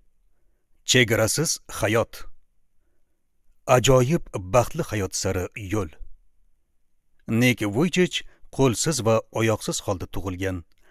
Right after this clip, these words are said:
Ammo u mutlaqo mustaqil hamda to'laqonli va mazmunli hayot kechirmoqda. Ikkita oliy ma'lumot olgan. Kompyuterda mustaqil ravishda daqiqasiga qirq uch ta so'z tezligida yoza oladi.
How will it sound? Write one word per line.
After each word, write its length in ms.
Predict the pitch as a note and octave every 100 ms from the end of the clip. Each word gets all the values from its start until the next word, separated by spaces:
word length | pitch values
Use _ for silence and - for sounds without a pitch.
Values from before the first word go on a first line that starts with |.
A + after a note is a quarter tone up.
| _ _ -
Ammo 380 | - C3 C#3+ D3 C#3+
u 180 | D3
mutlaqo 580 | C3 C3 E3+ C3 A#2+ A#2
mustaqil 680 | A2 A#2 - A2 - G2 G2+ G2
hamda 400 | - B2 G#2+ A2 A2 -
to'laqonli 640 | C3 A2 - F#2 F2 C#3+ G#3+ - -
va 120 | A2+ A#2+
mazmunli 580 | G#2+ G2 F#2+ F#2 F2+ G2
hayot 260 | F#2+ F#2 -
kechirmoqda. 640 | F#2 E2 F2 E2+ - F#2 - _ - - _ _ - -
Ikkita 300 | C#3 - F3+
oliy 300 | - B2 B2
ma'lumot 500 | A#2 G#2 G#2+ G#2 G#2+ -
olgan. 440 | G#2+ F#2+ G2+ G2 - - - _ _ _ -
Kompyuterda 720 | A#2+ A#2 B2 A#2+ A#2 G2+ A2+
mustaqil 580 | A2 A#2 - A#2 - F#2+
ravishda 560 | F#2+ F#2 - F#3 F#3 F#2 - -
daqiqasiga 760 | A2+ G#2+ B2 C3+ - C3+ D3+ E3+ - -
qirq 240 | D#3 - -
uch 160 | G3 -
ta 100 | D#3
so'z 280 | C#3 - D#3 -
tezligida 460 | A2+ F#2 F#2+ F#2
yoza 240 | F#2 F#2 F#2+
oladi. 320 | F#2+ F2+